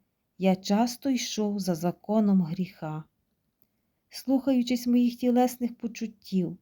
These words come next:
замість розуму. Бажаю того, що добре, але не завжди знаю, як це добро осягнути. В якусь мить знову роблю добрі постанови,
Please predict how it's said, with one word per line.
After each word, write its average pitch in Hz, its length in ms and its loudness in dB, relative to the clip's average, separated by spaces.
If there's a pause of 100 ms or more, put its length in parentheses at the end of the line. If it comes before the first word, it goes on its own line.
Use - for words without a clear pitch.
(380)
замість 185 540 0
розуму. 165 580 -4 (1000)
Бажаю 190 520 2
того, 208 360 -2
що 202 280 -4
добре, 190 540 -2 (160)
але 196 200 4
не 185 120 4
завжди 190 600 -4 (100)
знаю, 196 640 -2 (640)
як 240 300 0
це 190 140 -2
добро 180 680 0 (360)
осягнути. 165 960 -4 (920)
В - 20 0
якусь 233 480 0
мить 269 400 2
знову 208 500 2
роблю 175 360 0
добрі 170 340 -4
постанови, 196 920 0